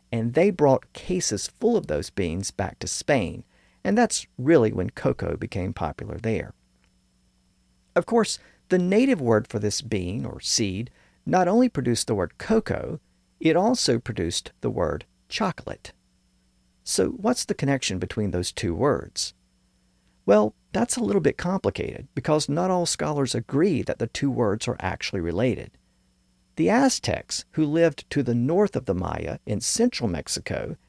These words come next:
had essentially the same word as the Maya. One version of the word, cacahuatl, referred to the tree and the beans, and sometimes a drink made from the beans. That version of the word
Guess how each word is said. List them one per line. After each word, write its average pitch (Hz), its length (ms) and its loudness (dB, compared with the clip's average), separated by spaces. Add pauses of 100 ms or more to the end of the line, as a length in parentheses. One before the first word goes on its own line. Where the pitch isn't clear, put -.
(140)
had 185 180 0
essentially 185 580 -2
the 127 120 0
same 135 460 2
word 107 360 4
as - 160 -6
the 82 100 -4
Maya. 87 380 -4 (1080)
One 240 220 4
version 120 360 0
of - 80 -6
the 98 100 -4
word, 71 420 -4 (360)
cacahuatl, 135 800 -4 (360)
referred 151 640 0
to 135 100 -2
the 117 120 0
tree 107 600 -2
and 107 140 0
the 92 60 -6
beans, 113 680 -4 (140)
and 135 80 -2
sometimes 117 560 -2
a 107 80 -2
drink 131 500 0 (120)
made 123 280 2
from 92 160 -4
the - 80 -6
beans. - 560 -10 (920)
That 202 220 2
version 123 360 0
of 101 100 -4
the 104 80 0
word 98 400 -2